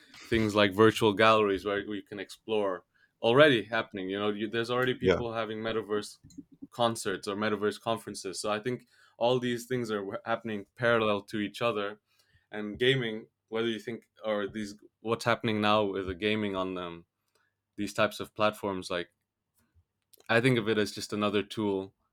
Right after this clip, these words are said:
Speaker 1: that people can use for, you know, social coordination or, you know, just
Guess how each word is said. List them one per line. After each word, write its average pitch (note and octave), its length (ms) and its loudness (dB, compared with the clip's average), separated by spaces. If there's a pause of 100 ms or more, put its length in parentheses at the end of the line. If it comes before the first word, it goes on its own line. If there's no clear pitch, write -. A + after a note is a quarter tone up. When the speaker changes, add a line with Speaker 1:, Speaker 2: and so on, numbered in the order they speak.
Speaker 1:
that G2 160 -6
people G#2 260 -6
can G2 180 -8
use F#2+ 520 -6
for, G2+ 400 -4 (160)
you - 60 -16
know, - 160 -20 (420)
social F#2+ 400 -8
coordination G#2 880 -4
or, F2+ 340 -6 (480)
you F#2+ 80 -6
know, F#2+ 100 0
just - 360 -8